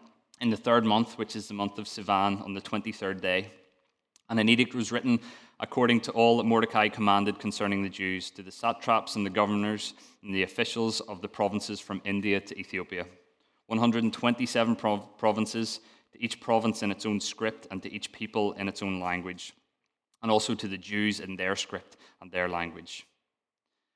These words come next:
And he wrote in the name of King Ahasuerus and sealed it with the king's signet ring. Then he sent the letters, mounted by couriers riding on swift horses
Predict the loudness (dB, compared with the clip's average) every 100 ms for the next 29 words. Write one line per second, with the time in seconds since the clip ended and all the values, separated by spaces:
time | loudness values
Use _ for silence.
0 | _ 0 2 6 6 4 2 2 4 2
1 | 2 -2 -4 -2 -2 -2 -2 0 -2 -4
2 | -10 -8 -4 -2 -2 -4 -14 -14 -8 -6
3 | -6 -6 -6 -6 -8 -8 -10 _ _ _
4 | _ _ _ _ _ _ _ -2 4 4
5 | 4 0 0 0 4 4 2 0 -4 -2
6 | -2 -2 -4 -2 -2 0 0 2 0 2
7 | -4 -6 -8 -8 -4 -4 -4 -12 -14